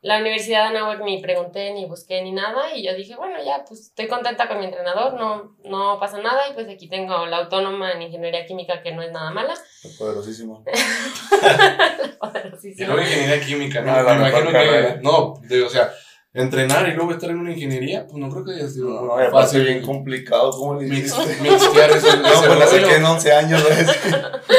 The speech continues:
Speaker 1: No, sí, sí me tardé, pero ahorita les cuento por qué me tardé.
Speaker 2: Ok.
Speaker 1: Este, y entonces, pues ya, ¿no? Em, seguí entrenando,
Speaker 3: Ajá.
Speaker 1: entré a la uni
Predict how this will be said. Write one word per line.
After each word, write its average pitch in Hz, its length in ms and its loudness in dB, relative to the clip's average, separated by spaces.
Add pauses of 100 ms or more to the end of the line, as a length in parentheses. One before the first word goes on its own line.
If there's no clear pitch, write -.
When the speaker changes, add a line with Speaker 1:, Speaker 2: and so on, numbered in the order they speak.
(420)
Speaker 1:
No, 233 720 6
sí, 294 60 -4 (140)
sí 330 80 -4
me 302 100 -2
tardé, 214 400 4
pero 196 160 2
ahorita 196 320 0
les 233 140 -2
cuento 214 260 -4
por 185 160 -8
qué 185 80 0
me 175 80 0
tardé. - 240 -6
Speaker 2:
Ok. - 600 0
Speaker 1:
Este, 220 920 2 (240)
y 226 80 4
entonces, 226 1300 -2 (400)
pues 233 140 -6
ya, 262 100 6 (180)
¿no? 269 120 2 (280)
Em, 208 500 -6 (540)
seguí 233 200 -6
entrenando, 277 540 2 (140)
Speaker 3:
Ajá. 127 380 -8 (320)
Speaker 1:
entré 220 220 -4
a 220 60 2
la 220 200 2
uni 320 280 -4